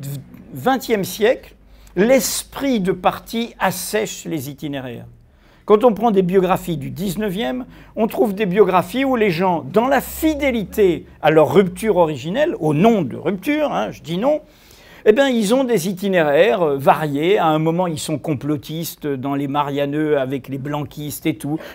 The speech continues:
Puis après, euh, ils sont, ils sont députés. Puis après, ils sont en exil. Et puis après, ils sont, ils sont francs-maçons, euh, et et cetera. Et, mais tout ça dans la fidélité. C'est-à-dire, c'est pas, euh, tiens, euh, j'ai, alors qu'au dix-neuvième, au vingtième siècle, tu as quoi ? Tu as,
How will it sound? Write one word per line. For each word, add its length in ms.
Puis 140
après, 480
euh, 160
ils 120
sont, 300
ils 100
sont 200
députés. 600
Puis 200
après, 300
ils 60
sont 160
en 120
exil. 500
Et 60
puis 180
après, 320
ils 60
sont, 180
ils 80
sont 160
francs-maçons, 760
euh, 400
et 60
et 100
cetera. 240
Et, 280
mais 160
tout 160
ça 220
dans 120
la 120
fidélité. 580
C'est-à-dire, 180
c'est 140
pas, 300
euh, 80
tiens, 300
euh, 60
j'ai, 400
alors 220
qu'au 140
dix-neuvième, 520
au 80
vingtième 380
siècle, 300
tu 100
as 60
quoi ? 240
Tu 160
as, 120